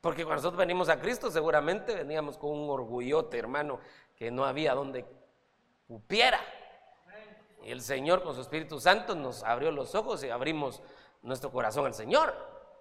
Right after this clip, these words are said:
Y le está hablando a salvos. Y entonces le está diciendo a los salvos: salvos por gracia, pueden tener más gracia. ¿Cuándo pueden tener más gracia?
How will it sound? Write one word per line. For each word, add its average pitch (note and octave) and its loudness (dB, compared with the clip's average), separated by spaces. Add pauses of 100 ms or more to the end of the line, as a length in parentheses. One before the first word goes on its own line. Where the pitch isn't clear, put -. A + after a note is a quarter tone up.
(580)
Y C3+ -8
le D3 0
está E3+ 6
hablando F#3 6
a C3 -2
salvos. C4+ 6 (920)
Y D#3 -4
entonces G3 0
le A#3 6
está A3+ 2
diciendo A3 4
a G3 8
los F3+ 2
salvos: D4 12
salvos - 4 (600)
por B3+ 10
gracia, B3 10 (920)
pueden A3+ 6
tener A3 4
más G3+ 10
gracia. F#3+ 4 (1800)
¿Cuándo B3 8
pueden A#3 4
tener A3 2
más A3+ 4
gracia? B3+ 8